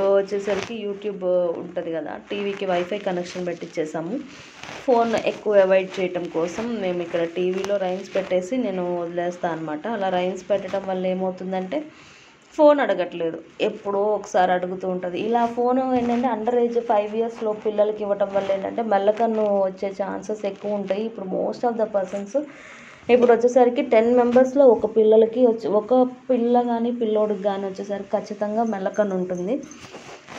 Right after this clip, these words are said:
దయచేసి పిల్లలకి ఫోన్ ఇవ్వకండి, ఫైవ్ ఇయర్స్, టెన్ ఇయర్స్ పిల్లలకి. అది వాళ్ళు అడిక్ట్ అయిపోవడం ఒకటే కాకుండా ప్లస్ వచ్చేసరికి మెల్లకన్ను అని చెప్పాను కదా, మెల్లకన్ను వచ్చే ఛాన్సెస్ ఎక్కువ ఉంటాయి. ప్లస్ వచ్చేసరికి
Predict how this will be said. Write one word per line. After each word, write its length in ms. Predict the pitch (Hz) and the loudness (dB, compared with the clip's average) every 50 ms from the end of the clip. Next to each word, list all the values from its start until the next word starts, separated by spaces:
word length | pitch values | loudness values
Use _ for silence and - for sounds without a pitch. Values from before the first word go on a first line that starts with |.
| - 233 | 0 4
దయచేసి 440 | 214 208 208 202 208 226 220 226 - - - | 6 6 6 6 2 0 -2 -2 -4 -8 -8
పిల్లలకి 340 | 202 208 202 202 202 196 226 | -6 -2 -2 -2 -2 -2 -4
ఫోన్ 340 | 214 - - 196 190 196 196 | -8 -6 -6 -2 -2 0 -2
ఇవ్వకండి, 580 | 185 180 180 180 185 185 175 180 175 190 240 254 247 - - - - | 0 -2 -2 -2 0 -2 -2 0 0 0 -2 -2 -2 -8 -16 -4 -2
ఫైవ్ 300 | 208 - 185 196 196 202 | 0 0 0 -2 -2 -2
ఇయర్స్, 280 | 202 196 190 190 - 202 190 - - | -2 -2 -2 -4 -6 -8 -8 -2 0
టెన్ 200 | 202 190 185 185 | 0 0 0 0
ఇయర్స్ 300 | 185 185 185 185 180 180 - - | 2 2 2 2 0 -4 -6 -6
పిల్లలకి. 420 | 180 175 180 175 175 180 180 226 | -4 -2 -2 -2 -2 -4 -4 -4
అది 180 | 226 190 180 180 | -2 -2 -2 -2
వాళ్ళు 260 | 175 180 175 180 175 | -2 -2 -2 -2 0
అడిక్ట్ 380 | 156 165 170 185 185 185 - 240 | 0 0 0 -2 -4 -2 -2 0
అయిపోవడం 440 | 226 220 - 220 220 214 - 202 208 | 2 2 2 0 0 -2 -4 -6 -8
ఒకటే 340 | 202 202 - 202 - 208 | -8 -8 -6 -6 -6 -4
కాకుండా 480 | 202 208 214 202 202 - - 202 208 240 | -2 -2 -2 -2 -4 -6 -10 -6 -4 -6
ప్లస్ 340 | 247 240 214 202 196 - 196 | -4 -2 -4 -4 -4 -6 -10
వచ్చేసరికి 400 | 190 - 190 - 202 185 190 202 | -10 -10 -4 -4 -4 -4 -4 -4
మెల్లకన్ను 480 | 202 185 185 180 190 185 208 202 202 | -4 -2 0 0 0 0 0 0 0
అని 100 | 202 196 | -2 -2
చెప్పాను 320 | 190 185 185 - 185 185 185 | -4 -4 -4 -4 -4 -4 -2
కదా, 140 | 185 190 208 | 0 0 0
మెల్లకన్ను 500 | 202 196 185 180 180 180 196 190 185 180 | 0 0 0 0 0 0 0 -2 -2 -2
వచ్చే 160 | 180 180 180 180 196 | -4 -4 -4 -4 -4
ఛాన్సెస్ 340 | 180 175 175 180 196 196 - | -4 -4 -4 -6 -6 -4 -4
ఎక్కువ 260 | 185 180 185 - 190 | -4 -4 -4 -4 -2
ఉంటాయి. 360 | 180 175 165 170 170 165 208 294 - - - - - - - - - - - - - - - - - | -2 0 0 0 0 0 0 -2 -4 -8 -14 -20 -20 -20 -20 -20 -20 -20 -18 -18 -18 -18 -18 -4 2
ప్లస్ 260 | - 240 220 220 226 240 | 6 6 6 6 4 0
వచ్చేసరికి 560 | 220 226 208 208 - 220 202 196 196 - | -2 -2 -2 4 6 6 6 6 2 -2